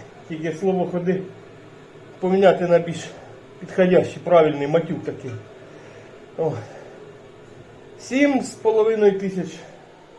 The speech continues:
шагів. Ну, отак от від хати, як то кажуть, в хату. Зараз сидю, жду кохви.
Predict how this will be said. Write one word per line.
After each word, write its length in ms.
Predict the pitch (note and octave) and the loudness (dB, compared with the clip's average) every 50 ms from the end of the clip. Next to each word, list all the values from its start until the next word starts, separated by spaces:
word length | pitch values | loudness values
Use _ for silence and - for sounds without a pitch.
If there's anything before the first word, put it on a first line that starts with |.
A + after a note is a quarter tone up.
| - - - | -20 -10 -4
шагів. 360 | F3 E3 D3+ D3+ D3+ C#3 C#3 F3+ | -2 -2 -2 -2 -2 -4 -4 -4
Ну, 120 | A3+ F#3 A2 - - - - - - - - - - - - - - - - - - - | -6 -6 -8 -10 -14 -20 -20 -20 -20 -20 -20 -20 -20 -20 -20 -20 -20 -20 -20 -20 -14 -12
отак 300 | C3+ C3 C3 C#3 C3+ B2 B2+ | -10 -6 -4 -4 -4 -4 -6
от 120 | B2 A#2+ | -10 -8
від 160 | D3 D3+ D3 | -8 -8 -2
хати, 420 | - F#3+ F#3 F3 C#3+ C#3+ C#3 A#2+ G#2 A#2 | 2 2 4 4 2 0 -2 -6 -6 -8
як 160 | D3 C#3+ - | -8 -8 -8
то 100 | - D3 | -8 -8
кажуть, 280 | C3+ C#3 C#3 C#3 C3+ C3 | -6 -4 -4 -4 -6 -8
в 80 | - - | -10 -6
хату. 480 | - F3 D#3 C3 - - - B2 A2+ A2 - C#3 B2+ | 2 4 4 4 4 2 -4 -12 -14 -14 -16 -14 -6
Зараз 380 | C3+ C#3+ C#3 C3+ B2+ A2+ - - | -4 -2 -2 -2 -4 -6 -8 -12
сидю, 300 | C#3+ C#3 C#3 C#3+ C#3 C3 | -12 -10 -10 -10 -10 -10
жду 260 | B2+ B2+ C3+ C#3 B2+ - - - - - - - - - | -10 -12 -12 -14 -14 -14 -18 -20 -20 -20 -20 -20 -20 -10
кохви. 440 | - D3+ C#3 C3 - - C#3 B2+ | -4 -2 -2 -2 -2 -6 -8 -8